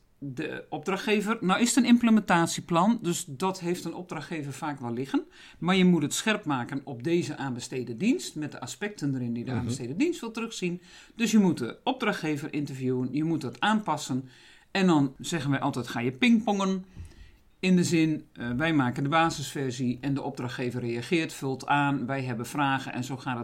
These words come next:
Speaker 1: het, eh, pingpong een paar keer heen en
Speaker 2: Ja.
Speaker 1: weer. Eh, versie twee, versie drie, nou, op die manier.
Speaker 2: Ja. En dan een presentatie erachteraan. Ik weet, als je de teksten hebt, is het meestal wel,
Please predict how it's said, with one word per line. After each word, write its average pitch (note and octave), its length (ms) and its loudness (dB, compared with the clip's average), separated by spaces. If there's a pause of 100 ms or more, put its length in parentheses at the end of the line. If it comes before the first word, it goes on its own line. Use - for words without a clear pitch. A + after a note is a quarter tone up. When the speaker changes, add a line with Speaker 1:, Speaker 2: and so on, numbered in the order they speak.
Speaker 1:
het, - 100 -18
eh, A#2+ 100 -8 (100)
pingpong C#3+ 480 0
een A#2 80 -8
paar C#3 160 -2
keer A#2+ 140 -8
heen A2+ 100 -8
en A2+ 60 -2
Speaker 2:
Ja. A#2 60 0
Speaker 1:
weer. G#3 300 0 (800)
Eh, C#3+ 220 -2
versie D3 360 -4
twee, C#3+ 300 -2
versie C3 300 -2
drie, C#3+ 380 2 (160)
nou, - 180 -8 (840)
op C#3+ 180 0
die C3+ 100 6
manier. G#2+ 260 0
Speaker 2:
Ja. G#2+ 200 -2 (380)
En C#3 100 4
dan D#3 180 6
een F3 80 -2
presentatie D3 760 0
erachteraan. G2+ 640 -2 (640)
Ik B2 160 -4
weet, C3 280 2
als A#2+ 180 -2
je B2+ 60 -8
de A2+ 160 -4
teksten C3 400 -2
hebt, - 400 -2 (520)
is A#2+ 180 -4
het A#2+ 160 -4
meestal A2 360 -2
wel, A#2 400 0